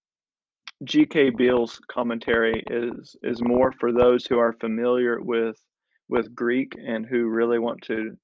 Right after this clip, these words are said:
dive into the technicalities of the scriptures,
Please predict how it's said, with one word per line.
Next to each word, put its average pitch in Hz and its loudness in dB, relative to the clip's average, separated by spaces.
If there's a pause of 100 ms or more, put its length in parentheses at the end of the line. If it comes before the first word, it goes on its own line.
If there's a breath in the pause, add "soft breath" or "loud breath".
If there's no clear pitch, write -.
(100)
dive 120 2
into 120 -4
the 113 -8 (100)
technicalities 120 -2 (540)
of 123 2
the 113 -4
scriptures, 131 -8